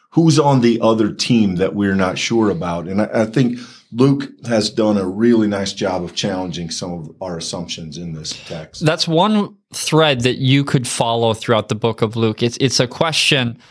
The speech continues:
Speaker 2: what is the farthest lost that Jesus will go to save? Who, who's the very furthest edge on the map? And Luke makes it abundantly clear through every story that he tells of Jesus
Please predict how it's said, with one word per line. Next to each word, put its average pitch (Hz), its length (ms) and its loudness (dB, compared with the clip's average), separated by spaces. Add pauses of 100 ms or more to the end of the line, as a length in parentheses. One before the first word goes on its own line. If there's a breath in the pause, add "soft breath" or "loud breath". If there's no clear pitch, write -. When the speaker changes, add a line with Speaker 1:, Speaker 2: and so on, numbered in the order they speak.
(1000 soft breath)
Speaker 2:
what 151 840 0 (460)
is 170 200 2
the 165 100 2
farthest 165 680 0
lost 127 720 0
that 135 200 0
Jesus 135 520 2
will 127 160 0
go 117 560 -2
to 127 120 0
save? 101 600 0 (120)
Who, - 300 -2
who's 226 400 2
the 185 160 2
very 175 600 0
furthest 151 760 0
edge 110 500 0
on 117 180 0
the 110 80 0
map? 110 360 -4 (440 loud breath)
And 147 340 0
Luke 185 540 0 (280 soft breath)
makes 147 300 2
it 143 160 2
abundantly 135 680 0
clear 120 360 2
through 120 240 0
every 120 220 2
story 123 320 0
that 113 120 0
he 117 120 -2
tells 110 300 -2
of 107 100 -6
Jesus 110 500 -2